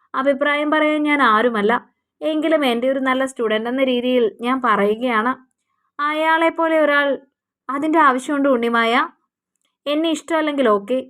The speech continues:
ഞാൻ തൻ്റെ പിന്നാലെ വരില്ല. പക്ഷേ അയാൾ, അയാളെപ്പോലെ ഒരാളെ തന്നെപ്പോലെ ഒരാൾക്ക് ഒട്ടും ചേരുമെന്ന് എനിക്ക് തോന്നുന്നില്ല. നമുക്കൊരാളോട് ഇഷ്ടം തോന്നാൻ പല കാരണങ്ങളുണ്ടാകും. അയാളോട് ഉണ്ണിമായ്ക്ക് ഇഷ്ടം തോന്നാനും പല കാരണങ്ങളുണ്ടായിരിക്കും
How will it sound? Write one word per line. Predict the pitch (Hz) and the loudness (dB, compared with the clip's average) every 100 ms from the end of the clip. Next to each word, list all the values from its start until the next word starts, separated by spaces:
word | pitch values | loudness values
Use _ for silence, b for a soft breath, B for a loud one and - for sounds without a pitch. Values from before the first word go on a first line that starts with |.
| _ | _
ഞാൻ | 220 233 | -8 -4
തൻ്റെ | 247 254 | -2 -2
പിന്നാലെ | 247 220 226 240 | -2 -2 0 0
വരില്ല. | 226 196 202 240 - | 0 0 0 -2 -6
പക്ഷേ | 202 196 - 240 | -10 -10 -6 -4
അയാൾ, | 202 202 220 220 B B B | 0 0 -2 -6 B B B
അയാളെപ്പോലെ | 285 294 302 320 330 330 339 | -2 0 0 0 -2 -2 0
ഒരാളെ | 302 262 247 254 | 0 0 0 -2
തന്നെപ്പോലെ | 247 214 233 226 262 269 | -4 -2 -4 -2 -2 0
ഒരാൾക്ക് | 254 240 247 214 | 0 -2 -4 -6
ഒട്ടും | 208 202 196 269 | -4 -6 -4 -4
ചേരുമെന്ന് | 285 277 269 277 269 | 0 0 0 -2 -4
എനിക്ക് | 214 208 285 | -4 -6 -4
തോന്നുന്നില്ല. | 269 233 226 240 269 b b b b - | -2 0 0 0 -2 b b b b -8
നമുക്കൊരാളോട് | 294 311 330 320 311 311 277 | -4 -2 -2 0 2 0 -2
ഇഷ്ടം | 269 277 269 | -6 -6 -2
തോന്നാൻ | 254 247 247 | 0 -2 -2
പല | 240 220 | -4 -4
കാരണങ്ങളുണ്ടാകും. | 240 233 208 220 233 214 196 214 247 - _ _ _ - | -2 -2 -2 -4 -4 -4 -2 -2 -4 -10 _ _ _ -8
അയാളോട് | 202 202 208 233 | -4 -2 0 -2
ഉണ്ണിമായ്ക്ക് | 240 233 247 240 247 | -4 -4 -2 -4 -6
ഇഷ്ടം | 240 254 254 | -6 -4 -2
തോന്നാനും | 240 240 247 262 | -2 -2 -2 0
പല | 240 | 0
കാരണങ്ങളുണ്ടായിരിക്കും | 254 240 214 233 247 220 202 214 226 220 | 0 0 0 -2 -2 -2 0 0 0 -4